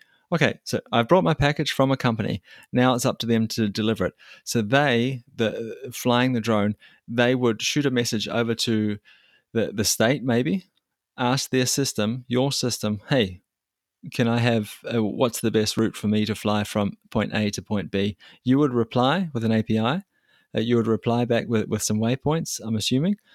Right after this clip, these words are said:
and the drone would fly over there, drop off the package, and fly back. Uh,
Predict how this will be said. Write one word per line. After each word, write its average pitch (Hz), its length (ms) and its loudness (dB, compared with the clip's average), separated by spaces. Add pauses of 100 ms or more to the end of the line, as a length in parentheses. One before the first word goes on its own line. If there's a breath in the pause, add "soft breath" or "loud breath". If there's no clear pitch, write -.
(300 soft breath)
and 110 420 0
the 104 140 -4
drone 113 240 4
would 107 100 0
fly 117 240 2
over 110 160 2
there, 110 360 2
drop 120 200 0
off 110 140 -2
the 104 60 -8
package, 107 420 -4
and 104 120 -8
fly 101 240 -2
back. - 400 -10 (240)
Uh, 107 60 -8